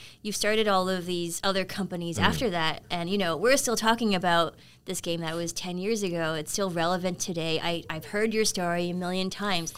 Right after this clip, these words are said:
Speaker 1: How does it feel when you wanna, like, do the next startup and the next startup? Are you like, "I'm tired of that, I wanna talk about
Speaker 2: <laughs>
Speaker 1: this and this and that," or wh-, is it hard to have that benchmark, or?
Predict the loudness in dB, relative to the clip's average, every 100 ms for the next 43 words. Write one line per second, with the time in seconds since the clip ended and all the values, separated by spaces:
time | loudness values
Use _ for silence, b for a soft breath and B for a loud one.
0 | B B 2 2 0 2 4 4 0 -2
1 | -2 0 0 -2 -2 -4 -4 -2 -4 -2
2 | -2 -2 -2 -4 -4 -2 -4 -2 -2 0
3 | -2 -4 B B B -2 0 2 2 2
4 | 4 4 4 4 4 4 2 0 0 0
5 | -2 -2 -6 -2 0 2 0 -4 -20 -4
6 | 0 0 0 -2 -2 -2 6 8 8 6
7 | 2 B B B -2 -2 -2 -6 -10 -6
8 | -4 -4 -4 0 0 0 -4 -4 -2 -2
9 | -2 -4 -6 -4 -4 -4 -4 -6 -6